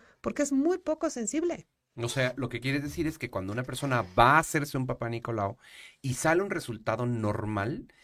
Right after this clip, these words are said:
Speaker 2: todavía tiene la posibilidad de que ese
Speaker 1: De
Speaker 2: sea
Speaker 1: que sea
Speaker 2: resultado
Speaker 1: positi-,
Speaker 2: erróneo.
Speaker 1: exactamente, en un cincuenta por ciento de las veces. O sea, es una moneda al aire. Por eso nos dicen, "Háganselo todos los años". Yo me acuerdo con mi primer embarazo, ¿no? La prueba de embarazo me la vendían en dos,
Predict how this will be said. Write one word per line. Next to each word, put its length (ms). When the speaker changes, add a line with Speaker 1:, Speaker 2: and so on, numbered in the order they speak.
Speaker 2:
todavía 420
tiene 240
la 140
posibilidad 560
de 100
que 80
ese 160
Speaker 1:
De 0
Speaker 2:
sea 240
Speaker 1:
que 140
sea 280
Speaker 2:
resultado 220
Speaker 1:
positi-, 540
Speaker 2:
erróneo. 40
Speaker 1:
exactamente, 840
en 100
un 80
cincuenta 380
por 120
ciento 220
de 60
las 120
veces. 380
O 20
sea, 100
es 80
una 140
moneda 320
al 80
aire. 140
Por 140
eso 180
nos 160
dicen, 320
"Háganselo 480
todos 200
los 180
años". 400
Yo 140
me 60
acuerdo 560
con 240
mi 100
primer 300
embarazo, 680
¿no? 260
La 160
prueba 220
de 60
embarazo 360
me 100
la 120
vendían 340
en 120
dos, 360